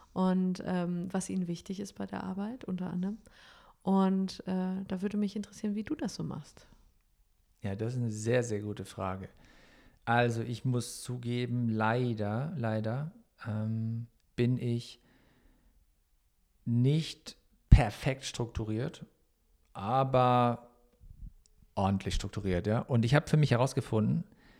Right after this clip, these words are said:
Speaker 2: am liebsten und wahrscheinlich damit auch am produktivsten arbeite ich tatsächlich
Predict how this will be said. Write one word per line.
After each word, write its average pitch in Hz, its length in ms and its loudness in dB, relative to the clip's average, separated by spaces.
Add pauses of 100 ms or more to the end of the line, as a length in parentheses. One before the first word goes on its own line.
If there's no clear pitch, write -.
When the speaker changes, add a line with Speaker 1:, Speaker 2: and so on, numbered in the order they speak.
(360)
Speaker 2:
am 113 200 6
liebsten 175 720 4
und 139 320 4
wahrscheinlich 120 400 4
damit 120 220 2
auch 113 120 0
am 104 120 0
produktivsten 120 720 0
arbeite 117 500 2
ich - 220 -10
tatsächlich 120 880 0